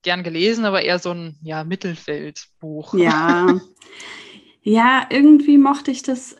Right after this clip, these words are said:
Speaker 2: also ja, ich hätte das, glaub ich, gerne auch als Film geguckt. Ich mochte diese, oh,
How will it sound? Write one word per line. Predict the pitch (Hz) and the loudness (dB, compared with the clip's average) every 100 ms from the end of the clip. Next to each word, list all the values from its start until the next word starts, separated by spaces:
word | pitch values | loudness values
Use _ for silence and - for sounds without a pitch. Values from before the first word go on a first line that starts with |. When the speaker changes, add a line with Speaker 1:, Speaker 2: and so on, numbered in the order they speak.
| - _ _ _ | -20 _ _ _
Speaker 2:
also | - 220 233 220 | -6 -2 0 -2
ja, | 214 202 190 | 0 0 -2
ich | 202 | -4
hätte | 247 247 | -4 -2
das, | 220 | -4
glaub | - 214 | -4 -6
ich, | 208 | -4
gerne | - 202 202 | -4 -2 -2
auch | 190 | -4
als | 208 - | -8 -8
Film | 220 226 | -4 0
geguckt. | 254 277 262 254 - - | -2 -2 -6 -6 -18 -18
Ich | - - | -16 -4
mochte | 220 233 214 | -4 -2 -4
diese, | 208 208 202 202 202 | -2 -4 -4 -6 -6
oh, | - | -6